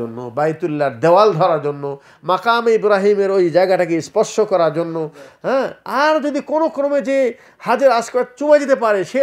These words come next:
মনে করে আমি হজ্জে মাবরুর পেয়ে গেলাম। আরে বাবা, চুমা দিতে যে যদি এমন ভিড় হয় যে ভিড়ের কারণে তোমার এই হাত পা নড়ানোর কারণে অন্য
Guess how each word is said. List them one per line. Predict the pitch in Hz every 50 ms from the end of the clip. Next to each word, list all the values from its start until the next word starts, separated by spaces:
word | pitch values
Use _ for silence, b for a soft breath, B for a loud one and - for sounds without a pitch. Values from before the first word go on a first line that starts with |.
| 262 269
মনে | 277 269 247
করে | 262 254 254
আমি | 247 247 185
হজ্জে | 202 226 185 240 240 214
মাবরুর | 220 220 214 214 175
পেয়ে | 208 180 151 135
গেলাম। | 107 - - _ _ _ _ _ _ _ _ _ _ _ _ -
আরে | - 139 151 147
বাবা, | 151 151 170 165 160 - -
চুমা | 170 180 185 208 214 220 214
দিতে | 233 175 233 220 208 202
যে | 214 202 196
যদি | 196 165 196 - - 170
এমন | 175 196 202 180 147 117
ভিড় | 147 196 220 226 214
হয় | 202 196 185 165 135 b b b b b b -
যে | 185 202 170 143
ভিড়ের | 185 202 233 240 226 226
কারণে | 226 220 226 220 226 214 - 196
তোমার | 196 202 214 202 214 208
এই | 202 208 B B B B B 113
হাত | 143 175 190 190 190 - -
পা | 208 214 220 196 185
নড়ানোর | 196 208 233 240 262 285 269 247
কারণে | 240 240 240 220 220 220
অন্য | 220 220